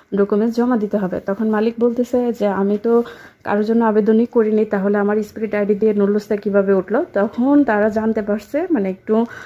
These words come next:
হয়তো যাচাই বাছাই করছে, তখন জানতে পারছে যে মালিকের যে ছেলে, তিনি অংশ নিয়েছিল সেই ক্লিক ডেতে, অর্থাৎ চব্বিশের যে ক্লিক ডে ছিল, সেই ক্লিক ডেতে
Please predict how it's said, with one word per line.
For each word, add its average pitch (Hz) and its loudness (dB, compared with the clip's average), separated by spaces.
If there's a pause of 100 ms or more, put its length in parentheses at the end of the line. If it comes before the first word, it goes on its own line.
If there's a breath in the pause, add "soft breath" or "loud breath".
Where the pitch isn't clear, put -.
(220 loud breath)
হয়তো 208 2
যাচাই 208 0
বাছাই 208 -2
করছে, 208 -4
তখন 214 -2
জানতে 214 -2
পারছে 214 -2
যে 233 2
মালিকের 214 2
যে 247 0
ছেলে, 214 -4 (420 loud breath)
তিনি 262 4
অংশ 233 2
নিয়েছিল 226 0
সেই 202 0
ক্লিক 202 -4
ডেতে, 196 0
অর্থাৎ 185 -4
চব্বিশের 214 0
যে 226 -4
ক্লিক 208 -2
ডে 240 2
ছিল, 233 2
সেই 226 -4
ক্লিক 208 -4
ডেতে 277 0